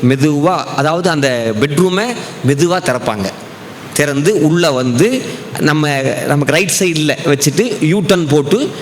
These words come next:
இங்க வந்து பாதத்தை தொட்டு கும்பிடுற மாதிரி சீன் வைக்கிறாங்களா இல்லையாங்க? வைக்கிறாங்களா இல்லையா?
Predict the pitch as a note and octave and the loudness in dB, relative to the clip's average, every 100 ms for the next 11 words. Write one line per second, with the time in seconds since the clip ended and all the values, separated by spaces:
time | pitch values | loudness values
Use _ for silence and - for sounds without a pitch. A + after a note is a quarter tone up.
0 | - - E3 D#3+ D#3 A3 D#3+ D3 E3 D#3+ | -8 0 2 2 2 0 2 0 0 0
1 | D#3 B2+ D3+ D3 C#3+ - A#3 E3+ F3 F3+ | 0 0 0 -2 -4 -4 -2 0 0 2
2 | E3+ D#3+ D#3 D#3+ G3 A#3 - - - - | 2 2 0 2 0 0 -4 -6 -10 -12
3 | - - F#3 D#3+ E3 E3 D#3+ C#3+ C3+ B2+ | -6 0 2 2 2 0 0 0 0 0
4 | D#3+ D#3+ - - - - - - - - | 0 -2 -6 -10 -10 -10 -8 -8 -8 -8
5 | - - - - B2 D3 C#3 D#3 C#3 C3 | -8 -6 -4 -2 0 2 2 0 0 0